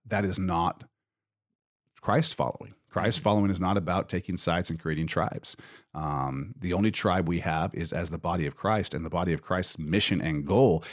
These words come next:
is to go in the world and make disciples, right? Is to, is to bring people in. It's about bringing people in to the redemption, the grace, the forgiveness, the transformation that comes through the cross of Christ and his resurrection.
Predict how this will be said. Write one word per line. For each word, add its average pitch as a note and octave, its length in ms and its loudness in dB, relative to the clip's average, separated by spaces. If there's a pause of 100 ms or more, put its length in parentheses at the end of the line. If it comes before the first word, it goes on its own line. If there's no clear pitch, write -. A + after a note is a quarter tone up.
(120)
is F2+ 160 -4
to E2+ 80 -6
go F2 160 2
in E2+ 80 0
the D#2 60 2
world D#2+ 160 0
and D#2+ 100 -2
make D#2+ 140 0
disciples, - 640 -2
right? E2+ 180 2
Is F2 180 0
to, E2 240 2 (260)
is F#2 140 -2
to F#2+ 140 2
bring G#2 340 2
people F#2+ 380 2
in. E2+ 340 -2
It's - 180 -6
about D#2+ 260 -4
bringing A2+ 260 4
people F#2+ 300 2
in F2 360 2 (220)
to - 100 -14
the E2 80 -2
redemption, F#2+ 760 2
the D2+ 80 -12
grace, F2+ 480 0
the - 100 -10
forgiveness, F2 600 -2
the - 80 -8
transformation E2 760 -2
that - 100 -10
comes D#2+ 260 -6
through D2+ 280 -6
the - 80 -12
cross - 360 -6
of - 80 -12
Christ D2+ 360 -6
and - 120 -12
his C#2+ 160 -8
resurrection. - 600 -6